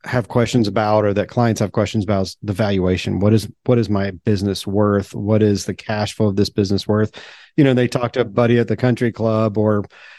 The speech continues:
you know, a friend in, in entrepreneurs organization, and they're like, "Oh, your company's worth fifty million dollars." And then you have to bring them back down to earth and give them a real sense of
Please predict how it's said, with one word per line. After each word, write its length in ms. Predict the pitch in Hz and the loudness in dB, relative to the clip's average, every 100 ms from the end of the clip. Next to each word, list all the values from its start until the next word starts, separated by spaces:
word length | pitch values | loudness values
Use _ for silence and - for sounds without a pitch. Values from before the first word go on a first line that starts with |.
| _ | _
you 100 | 123 | 2
know, 100 | 110 | 2
a 60 | 104 | 2
friend 380 | 120 117 110 | 2 2 2
in, 260 | 110 104 92 | 2 0 -2
in 360 | 113 110 104 - | -4 -2 -2 -2
entrepreneurs 680 | 120 123 - 113 113 113 104 | -2 -2 -2 2 4 4 2
organization, 880 | 113 107 107 110 113 107 117 107 | 0 -2 0 2 2 2 2 2
and 100 | 104 | 2
they're 80 | 107 | 0
like, 180 | 107 - | -2 -4
"Oh, 100 | 185 | -2
your 180 | 190 190 | 0 0
company's 440 | 165 139 160 135 | 0 2 2 4
worth 220 | 151 123 | 2 0
fifty 340 | - 185 - 165 | 2 2 4 4
million 360 | 165 160 151 | 6 4 4
dollars." 560 | 170 202 165 135 123 127 | 4 2 4 4 4 2
And 120 | 123 | -2
then 380 | 123 120 117 120 | -2 -2 -2 -6
you 200 | - 135 | -2 2
have 240 | 131 135 - | 4 2 0
to 240 | 127 113 101 | 0 0 0
bring 240 | 117 123 | 0 2
them 160 | 117 110 | 2 2
back 240 | 117 113 | 0 0
down 240 | 107 110 110 | -2 -2 -2
to 80 | 113 | 0
earth 340 | 117 113 110 | 2 4 4
and 140 | 107 | 2
give 120 | 113 110 | 2 4
them 180 | 110 | 2
a 40 | 104 | 4
real 240 | 107 104 | 2 2
sense 360 | - 110 101 110 | 0 -2 -2 0
of 240 | 107 98 | -2 -2